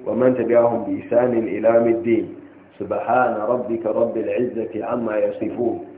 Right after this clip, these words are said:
وسلام على المرسلين والحمد لله رب العالمين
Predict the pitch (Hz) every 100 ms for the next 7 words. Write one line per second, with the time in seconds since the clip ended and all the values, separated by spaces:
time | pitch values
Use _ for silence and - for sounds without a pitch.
0 | - - - - - 101 120 123 117 104
1 | 98 101 123 107 104 117 - 107 104 95
2 | - - - - 95 101 104 123 120 113
3 | 107 113 120 - 113 120 107 104 101 104
4 | 110 117 92